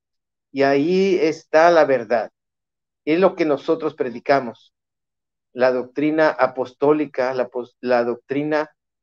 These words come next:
que dejó Jesucristo a través del Evangelio,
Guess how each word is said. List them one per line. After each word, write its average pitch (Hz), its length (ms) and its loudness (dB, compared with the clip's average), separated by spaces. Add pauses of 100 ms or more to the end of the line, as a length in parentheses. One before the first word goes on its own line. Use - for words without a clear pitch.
(160)
que 135 100 2
dejó 127 340 0
Jesucristo 135 720 -2
a 131 80 2
través 147 600 0
del 143 180 0
Evangelio, 139 840 0